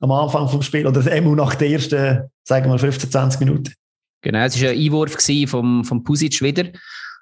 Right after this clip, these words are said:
Speaker 2: Ähm, und der Herz, der dann einfach kann durchziehen kann, nicht gestört wird und, ähm, läuft dann alleine auf den Brecher zu und trifft. Albtraum natürlich für den F C Z. Das, das Spiel so dreht und so nachher in die Pause geht.
Speaker 1: Und trotzdem, also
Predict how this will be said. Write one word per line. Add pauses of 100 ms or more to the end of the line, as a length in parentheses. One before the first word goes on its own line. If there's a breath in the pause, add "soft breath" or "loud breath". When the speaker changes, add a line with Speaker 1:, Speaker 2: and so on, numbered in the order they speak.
Speaker 2:
Ähm,
und
der
Herz,
der
dann
einfach
kann
durchziehen
kann,
nicht
gestört
wird
und,
ähm,
läuft
dann
alleine
auf
den
Brecher
zu
und
trifft. (420 loud breath)
Albtraum
natürlich
für
den
F
C
Z.
Das,
das
Spiel
so
dreht
und
so
nachher
in
die
Pause
geht. (800 loud breath)
Speaker 1:
Und
trotzdem, (120)
also